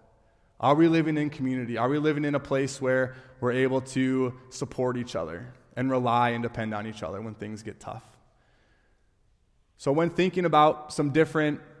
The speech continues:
adversity that might hit you down the road, do you have a community that's gonna be there in store for you?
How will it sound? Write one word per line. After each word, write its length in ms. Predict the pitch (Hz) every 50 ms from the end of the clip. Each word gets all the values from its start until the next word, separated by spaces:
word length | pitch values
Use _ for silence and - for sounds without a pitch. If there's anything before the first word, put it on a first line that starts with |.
| - - - _ _ -
adversity 500 | 143 131 123 143 147 139 131 147 151 143
that 120 | 139 131
might 200 | 135 135 135 120
hit 240 | 120 139 135 - -
you 60 | 131
down 240 | 127 127 123 120 120
the 80 | 113
road, 300 | 104 95 90 90 101 117 120 - - - _ _ _ _ _ _ _ _ _ - - _ _ _ _ _ _ _ _ _ -
do 80 | 139
you 160 | 139 160 170 156
have 200 | 156 156 156 156
a 60 | 156
community 380 | - - 143 143 143 139 135
that's 160 | 131 127 131 135
gonna 160 | 131 127 123
be 180 | 113 120 123
there 240 | 120 117 117 113 113
in 80 | 113 113
store 280 | - - 107 101 98
for 160 | 101 - - 90
you? 180 | 85 90 -